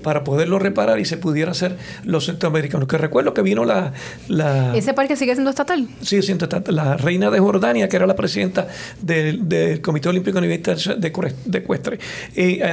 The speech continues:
Speaker 1: eh, ahora en la, en las últimas me llamó David Bernier, "Escucha, la Cámara de Ayuda, mira, un millón de dólares nos costó". Parque Nacional no puso nada. Eh,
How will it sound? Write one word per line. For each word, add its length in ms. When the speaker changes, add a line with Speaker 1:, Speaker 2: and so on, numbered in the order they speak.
Speaker 1:
eh, 80
ahora 240
en 100
la, 180
en 160
las 200
últimas 400
me 120
llamó 240
David 220
Bernier, 280
"Escucha, 380
la 100
Cámara 260
de 100
Ayuda, 380
mira, 180
un 220
millón 240
de 80
dólares 340
nos 120
costó". 340
Parque 220
Nacional 320
no 140
puso 260
nada. 480
Eh, 320